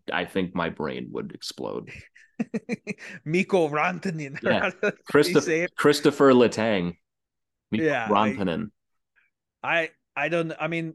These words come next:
Speaker 2: the E S P N broadcasts, they're so bad that they've become, like, me and you can just text about it and be like, "This was really bad." Um, I think I'd go with the E S P N one too. Uh, Pierre Maguire just strikes me as the type of guy who would just try to be super funny the entire time
Speaker 1: He does
Speaker 2: and just
Speaker 1: that
Speaker 2: not
Speaker 1: anyway
Speaker 2: funny at
Speaker 1: on
Speaker 2: all.
Speaker 1: national broadcasts. He just
Speaker 2: Yeah.
Speaker 1: tries to be super funny, and it just,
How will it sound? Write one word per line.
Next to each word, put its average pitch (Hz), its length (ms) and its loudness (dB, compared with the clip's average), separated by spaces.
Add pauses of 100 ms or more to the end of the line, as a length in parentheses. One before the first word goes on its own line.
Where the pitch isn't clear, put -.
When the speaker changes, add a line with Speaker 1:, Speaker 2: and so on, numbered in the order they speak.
Speaker 2:
the 160 200 -4
E - 20 2
S 196 100 -2
P 202 160 -6
N 180 140 -4
broadcasts, 165 720 -2 (500)
they're 151 180 -6
so 170 400 0
bad 151 480 -2
that 143 160 -10
they've 131 240 -6
become, 131 380 -8
like, 127 180 -8
me 135 80 -8
and 120 100 -8
you 120 120 -6
can 135 120 -14
just 110 160 -14
text - 280 -10
about 131 180 -2
it 139 140 -6
and 131 100 -16
be 117 80 -6
like, 110 160 -8
"This 120 160 -12
was 113 140 -14
really 117 180 -8
bad." 110 400 -8 (640)
Um, 113 340 -4
I 139 120 -2
think 156 180 -2
I'd 147 160 2
go 139 140 0
with 131 140 -4
the 123 160 -8
E - 20 -4
S 120 100 -6
P 127 160 -10
N 117 140 -10
one 113 180 -8
too. 113 380 -8 (360)
Uh, 113 380 -2 (260)
Pierre 160 220 0
Maguire 139 480 0
just 120 220 -12
strikes 131 360 -6
me 131 100 -8
as 120 120 -8
the 120 80 -16
type 123 240 -4
of 127 80 -10
guy 120 300 -2
who 127 100 -8
would 117 140 -8
just 120 180 -12
try 127 180 -4
to 123 60 -8
be 123 80 -8
super 123 380 -8
funny 120 300 -10
the 117 120 -8
entire 110 420 -10
time 110 380 -14
Speaker 1:
He 139 160 6
does 156 280 4
Speaker 2:
and 151 40 -2
just 156 120 6
Speaker 1:
that 143 80 6
Speaker 2:
not 139 60 6
Speaker 1:
anyway 160 300 4
Speaker 2:
funny 98 80 4
at 95 60 4
Speaker 1:
on 101 120 2
Speaker 2:
all. 104 40 -4
Speaker 1:
national 123 420 0
broadcasts. 110 720 0
He 95 100 0
just 110 240 0
Speaker 2:
Yeah. 120 300 -2
Speaker 1:
tries 104 80 -6
to 113 80 -2
be 110 80 4
super 107 340 2
funny, 101 380 2
and 85 100 -2
it 82 140 -4
just, 87 180 -8